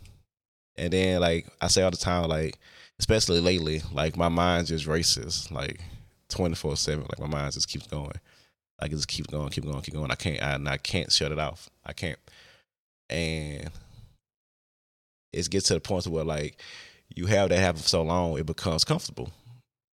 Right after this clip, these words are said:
It becomes what you know. So I, I felt when he said, "I wanna let go, but it's comfort in the panic." Because you don't wanna be, like I said, you, you don't want, nobody wants to be depressed. If anybody says, "I wake up every day and I want to be depressed," they're delusional and they need to,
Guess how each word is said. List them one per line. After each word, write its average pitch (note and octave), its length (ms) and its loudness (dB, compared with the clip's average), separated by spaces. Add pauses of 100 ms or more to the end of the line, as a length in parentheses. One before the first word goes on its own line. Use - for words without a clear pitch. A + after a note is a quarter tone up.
(180)
It D#2+ 100 -2
becomes F2 300 -4
what F2 200 -2
you E2 60 -8
know. E2+ 220 -6 (840)
So - 160 2
I, E2+ 220 4
I F2+ 120 2
felt F#2+ 240 2
when F2 80 -2
he F#2 120 -2
said, D#2 200 2
"I D2+ 80 0
wanna D#2+ 200 -2
let D2+ 100 -2
go, E2 120 4
but D2+ 120 -8
it's D2+ 120 -6
comfort - 280 -6
in D2 80 -6
the - 60 -12
panic." G#2+ 300 -2 (520)
Because G#2+ 320 4
you B2+ 60 4
don't D#3 200 4
wanna F2 220 4
be, - 380 -2 (200)
like D#2 120 0
I - 20 4
said, G#2 180 4
you, - 80 -2
you A#2 220 -2
don't B2+ 140 0
want, G#2 160 0
nobody B2 260 4
wants A2 160 4
to E2+ 40 -8
be F2 80 0
depressed. - 440 -4
If F#2 80 2
anybody A#2 300 6
says, F#2 320 2
"I G2 180 4
wake F#2+ 240 2
up E2+ 80 -2
every E2 160 0
day E2+ 100 2
and D2+ 80 -2
I F2 120 4
want E2+ 240 0
to C#2+ 60 -8
be D2 80 -4
depressed," D2 540 -4 (400)
they're F#2+ 160 4
delusional D#2 540 0 (100)
and E2+ 140 2
they E2+ 100 4
need F2 180 0
to, D#2+ 140 -2